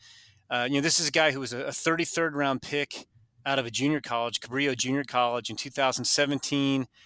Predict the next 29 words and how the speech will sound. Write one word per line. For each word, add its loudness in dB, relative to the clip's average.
You 0
know, 4
he, 0
he, -12
he -12
touched 2
ninety-two 4
miles 4
an 0
hour, 2
which -10
wasn't -4
outstanding, 2
but -12
they, -4
but -16
the -6
Dodgers 2
liked 2
his -4
makeup. 0
They -2
liked -2
his, -6
the -14
way -4
his -4
arm 2
action. 0